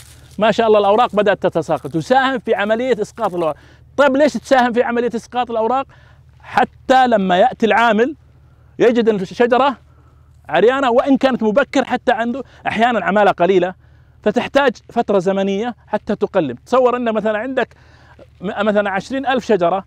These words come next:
وما عندك إلا خمس عمال، ما يستطيعوا، فلما تقدم شهر يكون لل-، ل-، لك أفضل.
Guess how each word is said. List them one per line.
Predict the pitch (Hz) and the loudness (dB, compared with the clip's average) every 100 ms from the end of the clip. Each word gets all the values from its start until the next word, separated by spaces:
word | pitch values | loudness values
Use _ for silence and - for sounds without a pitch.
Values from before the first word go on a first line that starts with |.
| _ _ _ | _ _ _
وما | 196 | -2
عندك | 240 262 247 | -2 -2 -2
إلا | 247 | -2
خمس | 226 240 208 | -2 -4 -6
عمال، | 208 165 | -6 -6
ما | 180 339 | -4 -4
يستطيعوا، | - 247 330 262 123 - _ _ | -2 -6 -6 -12 -12 -20 _ _
فلما | 185 247 262 | -2 -2 -2
تقدم | 220 220 277 226 196 | -4 -4 -4 -4 -2
شهر | 240 220 277 - _ _ _ | 0 0 -4 -14 _ _ _
يكون | - 214 202 - _ _ _ | -10 -6 -6 -10 _ _ _
لل-، | 160 170 170 | -6 -4 -4
ل-، | 160 151 120 160 | -6 -8 -10 -4
لك | 208 - | -4 -4
أفضل. | 185 110 | -8 -8